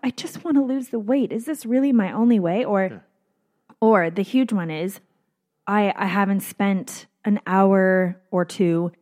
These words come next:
Speaker 1: in the gym today, and I'm supposed to do that every single day." And that's not doable for
Speaker 2: Well,
Speaker 1: a lot of
Speaker 2: so
Speaker 1: people.
Speaker 2: many of these programs take their program and make you change your life to fit their
Speaker 1: To suit
Speaker 2: program.
Speaker 1: their program, yeah.
Speaker 2: And that is the problem.
Speaker 1: Yeah.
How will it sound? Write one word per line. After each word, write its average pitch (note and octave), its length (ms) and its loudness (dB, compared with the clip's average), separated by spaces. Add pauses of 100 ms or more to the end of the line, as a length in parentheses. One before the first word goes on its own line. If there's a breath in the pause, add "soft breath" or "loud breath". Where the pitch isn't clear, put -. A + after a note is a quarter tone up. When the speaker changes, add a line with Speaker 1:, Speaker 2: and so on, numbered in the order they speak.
(100)
Speaker 1:
in G#3 120 0
the G#3+ 80 2
gym G3 260 2
today, E3+ 440 -10 (240)
and F#3+ 80 -4
I'm G3 100 -2
supposed G#3 220 -6
to G#3+ 80 0
do G#3 100 2
that F3 200 0
every F#3+ 320 -2
single F#3+ 360 -2
day." E3 360 -6 (280)
And A3+ 300 0
that's C4+ 280 -6
not D#4 280 -2 (220)
doable C#4+ 420 0
for D3 160 -4
Speaker 2:
Well, F3 80 -2
Speaker 1:
a - 20 -4
lot D#3+ 260 -2
of D3+ 80 -10
Speaker 2:
so E3+ 80 2
Speaker 1:
people. F3 160 -2
Speaker 2:
many F3 100 0
of D#3 80 -6
these B2+ 180 -4
programs G2+ 680 -4 (480)
take A#2+ 380 -8 (360)
their A2+ 460 -6
program G#2 760 -6
and G#2+ 160 -10
make A2+ 220 -6
you A2+ 80 -6
change C3 480 -10
your C3 180 2
life A2+ 480 -4 (180)
to A#2 80 -8
fit A2 260 -6
their G#2+ 120 -4
Speaker 1:
To - 60 -12
suit A2+ 80 -2
Speaker 2:
program. A2 300 -4
Speaker 1:
their D#3 140 -10
program, C#3+ 460 -14
yeah. F2+ 120 -12 (380)
Speaker 2:
And A2+ 200 -8
that A2+ 160 -4
is G2+ 100 -8
the G2+ 100 -8
problem. F#2+ 400 -10
Speaker 1:
Yeah. - 280 -14